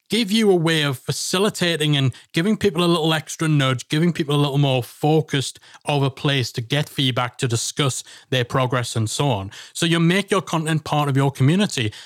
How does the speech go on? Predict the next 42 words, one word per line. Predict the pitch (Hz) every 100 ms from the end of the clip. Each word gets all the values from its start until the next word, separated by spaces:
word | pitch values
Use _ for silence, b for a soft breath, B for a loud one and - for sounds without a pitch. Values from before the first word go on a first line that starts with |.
| B
You | 147 160
encourage | 160 - 185 202
people | - 131
to | 131
ask | 160 160 -
questions | - 170 - 139 113 101 - B B -
about | 139 160 170 117 - - b _
that | 117 143 147
specific | - - 135 143 139
piece | - 123
of | 127
content, | - 160 170 120
about | 117 127 131
individual | 143 143 139 139 127 135 131
lessons, | 147 139 123 107 -
different | 143 - 135
stages | - - 135 127 123
in | 131
the | 120
roadmap, | 131 175 147 110 107 B B B -
in | - 170 180 - -
a | 151 139
dedicated | 113 156 143 160 - 143 151 139 127 -
area | 147 147 156 117 92 - _ B B -
where | 135
you | 127 151
can | 175 180
follow | 156 - 139 131 196
up | 240
on | 156 135
them | 120 117 120 B -
and | 151
you | 202
can | 202 180
make | 165
it | 160 -
easier | 175 202 185 180
for | 165
them | 156 143
to | 123
get | 151 143
past | - 147